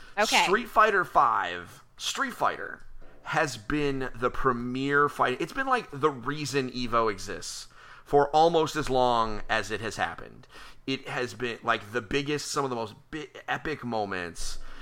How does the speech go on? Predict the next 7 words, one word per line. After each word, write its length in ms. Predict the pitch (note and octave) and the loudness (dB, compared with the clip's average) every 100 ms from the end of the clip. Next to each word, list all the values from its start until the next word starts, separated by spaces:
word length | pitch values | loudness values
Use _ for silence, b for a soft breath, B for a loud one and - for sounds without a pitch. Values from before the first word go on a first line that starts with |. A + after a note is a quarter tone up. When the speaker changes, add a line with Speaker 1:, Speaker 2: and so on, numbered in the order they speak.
| B | B
Speaker 2:
have 240 | - B2+ G#2+ | -4 -4 0
been 680 | B2 A#2 A2+ G#2+ G#2+ G#2 - _ _ _ _ - | 0 0 -2 -4 -6 -10 -14 _ _ _ _ -16
the 80 | A#3+ | -8
Street 440 | - - C#3 C3+ | -8 -6 -6 -2
Fighter 640 | B2 A2+ A2 G#2 G2+ - - | 2 4 6 6 4 -2 -10
Grand 460 | G#2+ G#2+ G#2 G#2 | 0 2 2 -2
Finals. 640 | - D#2+ C2 - - - | -6 -6 -6 -8 -8 -10